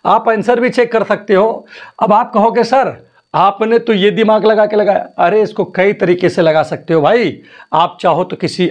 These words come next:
other, other तरीके से भी लगा सकते हो, लेकिन मुझे लगता है कि अगर इस वाले से लगाओगे तो देखिए कितने कम लाइनों में आपका ये पूरी तरीके से समाप्त हो गया।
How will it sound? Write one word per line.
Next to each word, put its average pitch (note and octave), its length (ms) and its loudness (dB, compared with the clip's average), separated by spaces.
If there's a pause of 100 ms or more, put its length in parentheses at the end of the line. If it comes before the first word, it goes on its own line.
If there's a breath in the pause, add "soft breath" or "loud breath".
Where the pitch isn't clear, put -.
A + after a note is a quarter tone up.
other, D3 200 2
other F#3+ 200 0
तरीके F#3+ 360 -2
से F3 140 0
भी E3 100 2
लगा F3+ 220 2
सकते - 300 -8
हो, D3+ 180 0 (300 loud breath)
लेकिन F#3 260 0
मुझे G3+ 300 2
लगता A#3+ 320 0
है A3 100 0
कि A#3 180 -6
अगर G3+ 260 0
इस G#3 180 -4
वाले F#3 220 2
से F#3+ 120 -6
लगाओगे D#3+ 460 0 (380 loud breath)
तो D#3 60 -4
देखिए F#3 260 0
कितने A3+ 360 0
कम A#3 280 -2
लाइनों F#3+ 300 0
में F3 100 -2
आपका D#3+ 240 0
ये G3+ 100 2
पूरी E3+ 240 0
तरीके D3+ 300 0
से A3+ 160 -2
समाप्त D#3 400 -2
हो E3+ 80 0
गया। G3+ 240 0